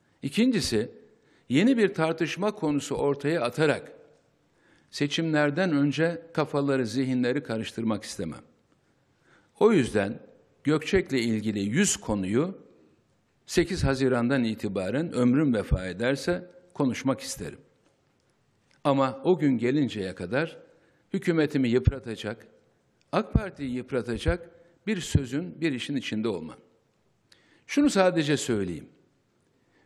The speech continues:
Ben bu cumartesi ve pazar konuşmalarımdan sonra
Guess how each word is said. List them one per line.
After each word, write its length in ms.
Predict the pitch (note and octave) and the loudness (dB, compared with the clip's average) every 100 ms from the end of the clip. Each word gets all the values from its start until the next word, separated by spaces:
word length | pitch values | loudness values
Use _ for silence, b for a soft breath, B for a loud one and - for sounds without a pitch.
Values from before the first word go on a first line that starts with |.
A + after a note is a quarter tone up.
| - | -16
Ben 640 | B2 E3 G#3 A#3 - - _ - | 0 2 4 0 -6 -16 _ -4
bu 360 | D3+ G#3 F#3 | 2 2 2
cumartesi 680 | - C#3 F3+ F#3+ B2 - G2+ | 0 2 4 2 -2 -4 -4
ve 80 | G2+ | -2
pazar 460 | - A2 C3+ D#3+ | 0 0 0 -2
konuşmalarımdan 920 | - A2+ G2+ - A2 G2+ F#2+ E2 A2+ G#2+ | -4 -10 -8 -6 -6 -6 -8 -6 -4 -4
sonra 480 | - D2 D2 A2+ | -6 -12 -10 -10